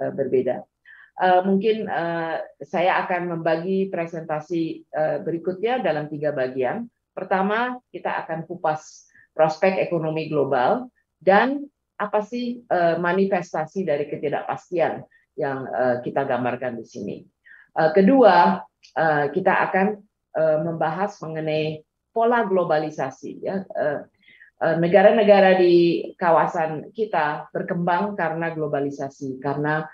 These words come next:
kita bisa melakukan, eh, perdagangan dan seterusnya secara terbuka. Tetapi ini, eh, menjadi masalah dan bagaimana kita mengatasi itu.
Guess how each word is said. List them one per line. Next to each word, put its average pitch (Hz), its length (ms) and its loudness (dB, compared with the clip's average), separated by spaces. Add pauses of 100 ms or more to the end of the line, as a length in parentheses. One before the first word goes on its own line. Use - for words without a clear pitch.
(180)
kita 175 240 0
bisa 160 280 -2
melakukan, 151 680 -4 (400)
eh, 135 160 -2
perdagangan 135 720 0
dan 127 160 4 (160)
seterusnya 139 840 -6
secara 131 400 -6
terbuka. - 560 -6 (160)
Tetapi 160 360 0
ini, 175 520 0 (200)
eh, 143 120 -2
menjadi 139 400 -2
masalah 131 560 -4
dan 120 200 -4 (240)
bagaimana 143 480 -4
kita 143 400 -2 (320)
mengatasi 135 640 -8
itu. 214 320 -4